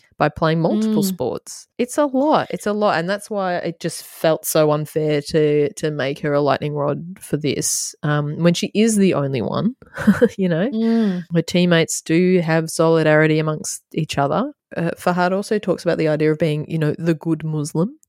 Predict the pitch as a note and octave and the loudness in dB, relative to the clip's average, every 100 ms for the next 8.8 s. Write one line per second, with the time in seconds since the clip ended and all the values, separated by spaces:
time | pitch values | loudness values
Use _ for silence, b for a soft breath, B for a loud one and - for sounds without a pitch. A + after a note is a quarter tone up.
0 | - E3 F3 F3+ E3+ E3 F3 D#3 E3 G3+ | 0 0 4 4 4 4 2 2 0 -2
1 | - - D3+ - G#3+ G3+ G3 F#3+ A3 - | -8 -8 -6 -4 0 0 0 -2 -6 -10
2 | - - F#3 F3 - F3 E3 F3 F3 F3 | -18 -6 -6 -4 -4 -4 -2 -2 -2 -2
3 | E3+ E3+ E3 D#3+ E3+ B3+ D#4 A#3+ - E3 | -2 0 4 6 6 4 -2 -10 -8 -6
4 | E3 - E3+ D#3+ E3+ F#3 F3+ F3+ F3+ - | -4 -4 -6 -2 -2 0 0 2 2 0
5 | - - B B - F3+ - - F#3 F3+ | -10 -10 B B 2 2 2 -2 -2 -4
6 | - F3 F3 - A#3 - - _ G3 E3 | -4 -4 -4 0 0 0 -14 _ -2 0
7 | A#3+ C#4 G#3+ G#3 - - F3+ A#3+ E4 - | -2 -4 -2 -2 -2 2 6 8 6 4
8 | - G#3 G#3 F#3 F3+ G3+ A#3+ | 4 4 2 0 2 2 0